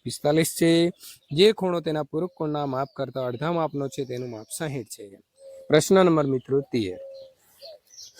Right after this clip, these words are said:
કોટિકોણના બંને ખૂણાના માપ ક્રમે એક બેકી સંખ્યા જેટલો અંશ ઓછા માપના છે, તો આ બંને ખૂણાઓના માપ શોધો.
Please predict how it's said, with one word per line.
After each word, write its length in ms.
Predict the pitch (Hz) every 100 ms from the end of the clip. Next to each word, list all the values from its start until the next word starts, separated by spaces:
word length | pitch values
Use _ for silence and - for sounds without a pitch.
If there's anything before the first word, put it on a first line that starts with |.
| 554 - -
કોટિકોણના 680 | 180 185 202 196 180 170 170
બંને 300 | 139 151 180
ખૂણાના 400 | 175 160 156 151
માપ 320 | 127 139 143 -
ક્રમે 260 | 143 165
એક 140 | 202 208
બેકી 300 | 151 139 151
સંખ્યા 320 | 139 139 131
જેટલો 540 | 127 123 123 139 123 131 _ _ 139
અંશ 300 | 160 180 - - _ _ _ _ _ _ -
ઓછા 300 | 170 175 165
માપના 420 | 147 135 135 147 143
છે, 260 | 127 107
તો 160 | 101 139
આ 60 |
બંને 380 | 135 139 170 190
ખૂણાઓના 500 | 185 156 147 143 139
માપ 240 | 127 123 131
શોધો. 500 | - 113 98 95